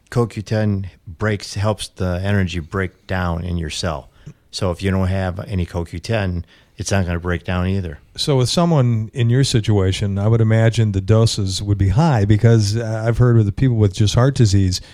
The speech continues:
Speaker 2: two hundred, three hundred milligrams a day is, is on the average. So are you above that?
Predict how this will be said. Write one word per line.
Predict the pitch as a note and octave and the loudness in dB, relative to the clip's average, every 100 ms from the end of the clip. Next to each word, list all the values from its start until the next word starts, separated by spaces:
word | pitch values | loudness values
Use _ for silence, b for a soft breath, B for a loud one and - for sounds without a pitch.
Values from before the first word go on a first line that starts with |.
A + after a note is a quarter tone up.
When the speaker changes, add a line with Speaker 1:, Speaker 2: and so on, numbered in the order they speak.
| B - | B -4
Speaker 2:
two | - B2+ | 4 6
hundred, | B2 B2 | 6 4
three | - B2 | 4 4
hundred | A#2 A#2 G#2 | 6 4 4
milligrams | A2+ G#2+ G#2+ G#2 G2+ | 4 4 4 2 2
a | F#2 | 0
day | F#2+ C#3 C3 A2 | 2 4 4 4
is, | G2+ F#2 G2 | 2 0 -8
is | - A2 G2+ A2+ | -10 -4 -2 0
on | G#2 | 0
the | F#2+ G2 | 0 0
average. | C3+ A#2 F2+ | 0 0 -2
So | B2 | 0
are | G#2 | 2
you | G#2 B2+ | 2 2
above | A#2 B2+ | 2 2
that? | B2+ C#3 D#3 | 2 0 -2